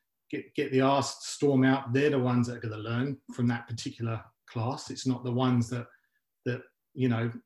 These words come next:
had the upper hand at every time, every training session. It's, it's trying to turn the negative into a positive. And that's, like I said, that's one of the things that martial arts teaches you, but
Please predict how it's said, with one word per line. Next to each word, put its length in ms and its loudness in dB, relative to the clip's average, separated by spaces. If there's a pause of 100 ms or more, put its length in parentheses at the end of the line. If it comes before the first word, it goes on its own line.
had 260 -2
the 100 4
upper 180 0
hand 320 2
at 60 -2
every 260 0
time, 380 -2
every 240 -4
training 260 -2
session. 400 -10 (640)
It's, 180 -10
it's 260 -10
trying 280 0
to 60 2
turn 340 0
the 80 4
negative 600 2
into 260 -4
a 40 -6 (140)
positive. 460 -4 (500)
And 120 -2
that's, 460 -6
like 140 -2
I 40 -12
said, 220 -2
that's 320 -6 (380)
one 140 0
of 100 4
the 100 0
things 240 0
that 80 -4
martial 360 -2
arts 160 -8
teaches 380 -4
you, 180 -12 (140)
but 160 -6